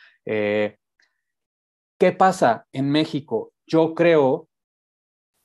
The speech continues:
que precisamente por las características del régimen, del régimen político del pri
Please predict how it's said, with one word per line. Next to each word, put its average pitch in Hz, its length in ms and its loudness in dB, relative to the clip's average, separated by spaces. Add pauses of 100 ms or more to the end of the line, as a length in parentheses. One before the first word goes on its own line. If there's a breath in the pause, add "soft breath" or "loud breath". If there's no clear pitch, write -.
que 151 160 4
precisamente 170 920 -4
por 165 680 2
las 135 260 -4
características 160 800 -6
del 147 120 -2
régimen, 139 560 -6
del 123 220 -2
régimen 135 420 -4
político 123 680 -4
del 110 180 -4
pri - 320 -8